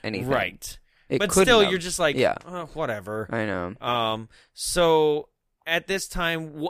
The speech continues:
Speaker 2: uh, oh, by the way, when the shield, uh, went down,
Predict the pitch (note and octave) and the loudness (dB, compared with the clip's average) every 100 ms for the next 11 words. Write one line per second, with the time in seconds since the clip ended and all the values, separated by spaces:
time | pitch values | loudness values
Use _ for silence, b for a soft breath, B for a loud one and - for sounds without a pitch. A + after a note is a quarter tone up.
0 | - A2 D#3+ D3+ - G3+ E3+ F3+ G3 E3+ | -8 -8 -4 -4 2 2 2 2 2 2
1 | F3+ E3+ C#3 - b b _ B2+ C#3+ D3 | 2 2 0 -4 b b _ -4 -2 -2
2 | C#3+ C3 C#3+ C#3 B2 - D3 D3+ E3+ E3 | -4 -6 -4 -4 -8 -8 -4 -2 -2 -4
3 | - D#3 D#3 D3+ D3+ E3+ D#3+ F3 F3 F3+ | -4 0 0 -2 -4 -6 -2 -2 -2 -4